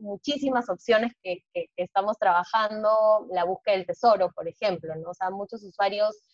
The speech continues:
em, no saben cómo, cómo hacer esta búsqueda online o, o no están muy acostumbrados a navegar en una web para comprar, ¿no? Les gusta la compra física. Entonces, ¿cómo hacemos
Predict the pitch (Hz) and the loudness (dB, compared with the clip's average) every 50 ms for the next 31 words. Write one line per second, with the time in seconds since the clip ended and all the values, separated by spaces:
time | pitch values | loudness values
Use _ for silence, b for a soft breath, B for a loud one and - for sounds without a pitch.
0 | _ _ _ _ _ _ - 202 196 190 185 185 - 214 226 233 240 233 - 247 | _ _ _ _ _ _ -6 -2 -2 -2 -2 -4 -6 -2 0 0 0 2 4 4
1 | 240 240 247 247 247 247 - - 247 247 247 240 240 240 240 247 247 240 - - | 4 4 4 2 0 0 2 2 4 4 4 2 2 2 2 2 2 0 -2 -2
2 | _ - 220 214 226 226 233 226 202 - - 214 214 214 208 - 214 202 196 226 | _ -2 0 0 2 2 2 2 0 -2 -4 -6 -6 -6 -4 -2 -2 0 0 0
3 | 233 233 - _ - 220 220 214 202 196 196 202 208 208 208 208 208 208 208 214 | -2 -2 -6 _ -2 0 2 2 2 2 0 -2 -2 -2 0 0 0 0 0 -2
4 | 220 226 226 214 196 185 - 175 190 190 208 226 240 254 - 294 277 269 285 294 | -2 -2 0 0 0 0 0 0 -2 -2 -2 -4 -4 -2 -2 0 0 0 0 0
5 | 294 - - 285 - - 208 190 190 208 208 214 233 233 - 247 214 202 185 175 | 0 -2 -2 -2 -2 -6 -8 -2 2 4 4 4 4 2 0 -2 -2 -2 -2 0
6 | 175 175 170 175 185 196 202 202 202 214 214 196 202 190 190 196 202 196 196 190 | 0 0 2 2 4 4 4 4 4 0 -4 -6 -8 -8 -8 -8 -6 -6 -4 -4
7 | 202 202 196 - - 208 196 196 185 - 165 156 165 - _ 202 190 170 160 - | -4 -4 -6 -4 -4 0 0 0 -2 -2 -6 -8 -8 -10 _ 2 2 2 2 0
8 | - - - - 131 - - - - - - - - 170 180 190 185 _ 208 202 | -4 -10 -18 -16 -14 -14 -14 -14 -18 -20 -18 -16 -14 -12 -12 -12 -8 _ -4 -4
9 | 202 - _ _ 175 165 - _ 175 - 349 370 - - - 226 - - - _ | -4 -6 _ _ -16 -16 -10 _ -10 -8 -8 -10 -12 -8 -8 -10 -10 -10 -16 _
10 | - 494 - _ 359 - 226 240 - b b b b b _ _ _ _ _ _ | -20 -20 -20 _ _ -6 -6 -6 -6 b b b b b _ _ _ _ _ _
11 | _ _ - 269 277 285 277 294 302 302 269 214 - - - 262 254 254 254 254 | _ _ 4 4 6 6 6 6 6 6 4 2 -2 0 2 4 4 4 4 2